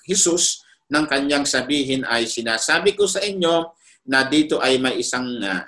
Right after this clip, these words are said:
lalong dakila kaysa templong ito. Siya yun, ang ating pong Panginoon at tagapagligtas." Well,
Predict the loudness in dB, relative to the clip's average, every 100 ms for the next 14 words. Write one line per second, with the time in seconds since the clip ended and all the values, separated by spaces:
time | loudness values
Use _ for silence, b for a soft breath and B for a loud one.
0 | -8 0 2 2 0 0 -2 -2 0 0
1 | 0 -2 -4 -4 -2 -2 -4 -6 -4 -8
2 | -8 -10 -10 -8 -8 -8 -14 _ _ -8
3 | 0 2 2 0 -2 -10 -10 -6 -4 -4
4 | -4 -6 -4 -6 -4 -6 -8 -8 -6 -6
5 | -8 -12 b b -2 -2 -2 -6 -6 -2
6 | -2 -2 -10 -4 -4 -4 -10 -14 _ b
7 | b 2 4 4 -2